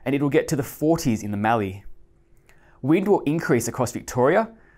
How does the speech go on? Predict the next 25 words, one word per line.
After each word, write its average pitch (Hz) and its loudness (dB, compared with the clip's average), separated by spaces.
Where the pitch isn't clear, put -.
and 165 2
there 214 4
is 247 0
the 247 0
chance 135 2
of 107 -6
dry 143 4
thunderstorms 117 -2
ahead 139 0
of 117 -2
a 117 -4
cool 110 -4
change. 98 -6
Warm 170 4
for 156 -2
the 131 4
rest 151 2
of 202 0
the 208 2
country, 208 -2
away 127 4
from 113 -4
southwest 110 -2
W 95 -4
A. 92 -6